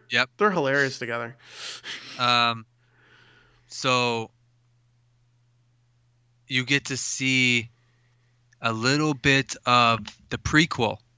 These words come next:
Speaker 1: to the
Speaker 2: Okay.
Speaker 1: first one. You get to
Speaker 2: Okay.
Speaker 1: see how, how everything goes down in the beginning.
Speaker 2: Gotcha.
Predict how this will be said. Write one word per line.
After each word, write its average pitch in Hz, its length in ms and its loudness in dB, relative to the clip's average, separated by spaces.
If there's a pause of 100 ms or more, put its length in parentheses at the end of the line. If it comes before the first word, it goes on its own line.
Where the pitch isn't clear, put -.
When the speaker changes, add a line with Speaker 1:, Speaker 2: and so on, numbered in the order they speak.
(120)
Speaker 1:
to 120 120 -4
the 110 60 -2
Speaker 2:
Okay. - 80 -10
Speaker 1:
first 110 300 0
one. 110 260 -10
You 113 280 0
get - 100 6
to 156 60 2
Speaker 2:
Okay. 139 80 2
Speaker 1:
see 123 240 4
how, 117 220 -4 (220)
how 123 240 2
everything 117 580 2 (840)
goes 110 280 0
down 120 440 2
in 101 80 -18
the 101 80 -20
beginning. 101 480 -12 (160)
Speaker 2:
Gotcha. 123 420 -8